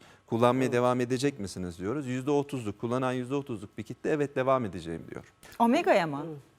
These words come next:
Speaker 1: Bütün gıda
Speaker 2: Doğru.
Speaker 1: takviyesi, yani gıda takviyesi kullanmaya yeni başlamış
Speaker 3: Hı hı.
Speaker 1: ve bundan sonra da hayatımda olsun istiyorum diyen bir yüzde otuzluk bir kitle var.
Speaker 2: Burada şöyle bir, e, tartışma oluyor bazen. Bitkisel kökenli bunlar ama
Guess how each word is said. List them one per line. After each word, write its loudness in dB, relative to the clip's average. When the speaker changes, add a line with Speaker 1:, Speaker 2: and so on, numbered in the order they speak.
Speaker 1:
Bütün 0
gıda 4
Speaker 2:
Doğru. -2
Speaker 1:
takviyesi, -4
yani 2
gıda 0
takviyesi -6
kullanmaya -2
yeni 0
başlamış -4
Speaker 3:
Hı -12
hı. -10
Speaker 1:
ve 0
bundan 0
sonra -4
da -4
hayatımda 0
olsun -2
istiyorum -6
diyen -4
bir -6
yüzde -4
otuzluk -4
bir -4
kitle -4
var. -6
Speaker 2:
Burada -6
şöyle -2
bir, -8
e, -10
tartışma -6
oluyor -2
bazen. -4
Bitkisel 0
kökenli -4
bunlar -4
ama -2